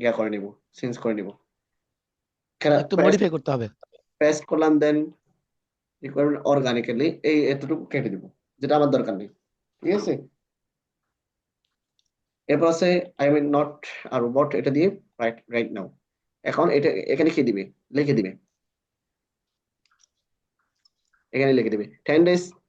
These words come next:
Speaker 1: of highly targeted growth, টেন days of, এখানে কিন্তু অফ নাই, এখানে কিন্তু অফ দিছে, দেখেন, বুঝতে পারছেন? টার্গেটেড গ্রোথ,
Speaker 2: <laughs>
Speaker 1: হাইলি টার্গেট।
Speaker 2: Plus increase your, eh, engagement।
Speaker 1: Plus increase in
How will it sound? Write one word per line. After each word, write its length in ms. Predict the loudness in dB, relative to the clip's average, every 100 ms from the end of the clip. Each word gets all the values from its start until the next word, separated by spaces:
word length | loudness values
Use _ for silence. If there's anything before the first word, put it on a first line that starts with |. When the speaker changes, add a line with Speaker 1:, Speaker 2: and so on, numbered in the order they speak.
| _ _
Speaker 1:
of 120 | -2 -2 -8
highly 340 | -2 2 2 0 -4 _
targeted 380 | -6 -4 -4 -4 -4
growth, 220 | -6 -6 _ _ _ _
টেন 140 | 2 2
days 120 | 2
of, 80 | -4 -4 -20 -20 _ _ _ _ _ -2
এখানে 220 | 2 4
কিন্তু 180 | 4 2
অফ 200 | 2 2 2
নাই, 160 | -2 -2 -8 _ _
এখানে 180 | -4 2 2
কিন্তু 140 | 2
অফ 120 | 0 -2
দিছে, 220 | -6 -6 -12 _ _
দেখেন, 200 | -8 -6 -8 -16 _ _ _ _ _ _ _ _ _ -12 -12 -12 _
বুঝতে 180 | -10 0
পারছেন? 260 | 0 2 -2 -2 -4
টার্গেটেড 380 | 0 2 2 2 2
গ্রোথ, 240 | 0 -2 -6 -8 -8 -18 -2
Speaker 2:
<laughs> 400 | -2 2 0 0
Speaker 1:
হাইলি 260 | -2 -2 -2
টার্গেট। 260 | -4 -4 -6 -8 -12 -14 -12 -2
Speaker 2:
Plus 200 | -2 0 -4
increase 420 | -4 -4 -4 -4 -2
your, 140 | 0 -2 -6 -8
eh, 100 | -10 -12 -8 -4
engagement। 500 | 0 0 -2 -4 -6
Speaker 1:
Plus 180 | -10 -10 -2 -2
increase 320 | 2 2 4
in 60 | 2